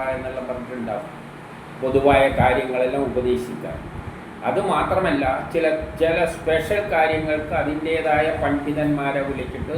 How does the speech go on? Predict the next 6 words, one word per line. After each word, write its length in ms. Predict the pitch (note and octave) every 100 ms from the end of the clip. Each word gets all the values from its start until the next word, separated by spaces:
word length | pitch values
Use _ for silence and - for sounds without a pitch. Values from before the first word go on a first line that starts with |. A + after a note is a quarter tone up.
| - C3+
സമിതികൾ 520 | B2 C3+ A#2+ A#2 B2+ A#2+
ഉണ്ടാക്കണം. 460 | A2+ G2+ G2+ F2+ - - - - - - - - - - - - - - - - - -
ഇപ്പം 200 | C#3 C#3+ D3
സഭയെയും 720 | C3+ C#3+ E3 E3 D#3+ D#3+ F3+ F#3+ -
സഭാ 460 | C#3 C3 - D3+ D3+ D3+ D3 C#3 -
സമിതികളെയും 920 | C3+ C#3+ D#3 D#3+ D#3 D3 D3 D3